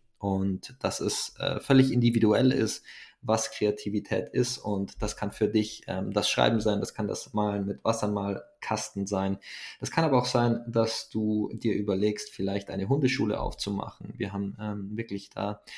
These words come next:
alle Möglichkeiten dieser Welt. Ganz wichtig ist, dass du da für dich schaust, was für dich passt und sich richtig anfühlt.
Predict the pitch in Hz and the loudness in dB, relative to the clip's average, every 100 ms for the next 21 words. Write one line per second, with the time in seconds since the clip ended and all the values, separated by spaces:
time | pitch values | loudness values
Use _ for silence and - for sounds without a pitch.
0 | - - 120 117 117 113 139 135 123 - | -14 4 8 8 6 6 6 4 -2 2
1 | 110 107 101 104 - - 107 104 98 98 | 2 2 -2 -6 -10 -6 -2 0 2 0
2 | 98 95 - 101 - - - - - - | 0 -2 -2 -6 -6 -12 -10 -12 -14 -8
3 | 95 - 101 135 131 - 104 107 - - | -6 -4 2 2 2 2 4 4 0 -8
4 | _ _ 98 92 - 92 92 - 101 101 | _ _ -6 -4 -4 -6 -6 -4 -4 -4
5 | - 92 92 101 92 90 - - - - | -8 -12 -10 -8 -8 -10 -18 -16 -16 -16
6 | - | -20